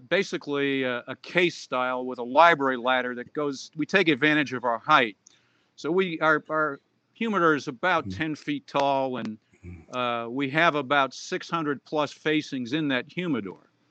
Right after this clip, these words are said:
Speaker 1: in total. So anyway, to, uh, make a long story short, when the law changed and July first came about,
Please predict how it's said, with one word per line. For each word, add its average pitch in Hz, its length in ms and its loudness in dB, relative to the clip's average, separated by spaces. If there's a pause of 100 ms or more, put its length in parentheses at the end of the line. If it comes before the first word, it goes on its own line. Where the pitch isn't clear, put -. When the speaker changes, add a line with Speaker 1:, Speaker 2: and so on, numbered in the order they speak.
(460)
Speaker 1:
in 127 160 -2
total. 135 460 6 (760)
So 156 720 6 (100)
anyway, 147 480 0
to, 143 400 -4
uh, 135 40 -4
make 175 240 -2
a 156 60 -4
long 170 260 -2
story 151 300 -6
short, 160 460 -2 (640)
when 151 320 -6
the 147 140 -2
law 196 340 0
changed 147 800 -6 (140)
and 139 440 -2 (140)
July 156 340 6
first 190 380 -2
came 143 200 0
about, 123 440 -2